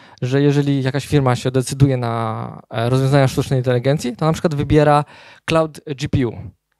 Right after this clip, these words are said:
oparty na aplik-, e, na N V D, na procesorach N V D, świetnie się nadaje to do A I. No ale w-, jeżeli tylko mają A I, a czy mają A I i jakąś poboczną aplikację, no to wybiorą na przykład O V H jako główną chmurę,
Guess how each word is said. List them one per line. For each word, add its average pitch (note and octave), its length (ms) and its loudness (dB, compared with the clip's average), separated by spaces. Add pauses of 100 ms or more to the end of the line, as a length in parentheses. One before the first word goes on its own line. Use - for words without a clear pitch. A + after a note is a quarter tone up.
(180)
oparty C3 320 0
na A#2+ 400 2
aplik-, C3+ 260 -2
e, A#2+ 600 2
na A#2+ 360 0
N C3 120 0
V D3 140 0
D, D3+ 120 0 (260)
na D#3 60 -14
procesorach B2+ 420 -2
N A#2+ 120 2
V C#3 120 0
D, D#3+ 100 2 (300)
świetnie D3+ 400 -2
się B2 100 -10
nadaje A2 280 0
to A2+ 240 -2
do A2 500 0 (340)
A A2+ 220 0
I. - 60 -8 (720)
No - 120 -6
ale G#3 240 6 (100)
w-, C#3 1120 -2
jeżeli D#3 360 0
tylko - 220 -6
mają C#3 220 4
A C#3 340 2
I, C#3 120 0
a C3+ 100 -4
czy A#2 180 -12
mają A#2 320 -8 (280)
A B2 200 0
I B2+ 60 -6
i C#3+ 40 -2
jakąś C#3 260 0
poboczną C3 420 -2
aplikację, B2+ 480 -10 (420)
no A3+ 60 -14
to A#3 100 -2
wybiorą E3+ 320 0
na B2+ 80 -4
przykład - 380 -8
O C#3 60 -6
V A#2+ 200 2
H A#2+ 140 0
jako A2 380 -4
główną D#3+ 420 2
chmurę, A#3 360 0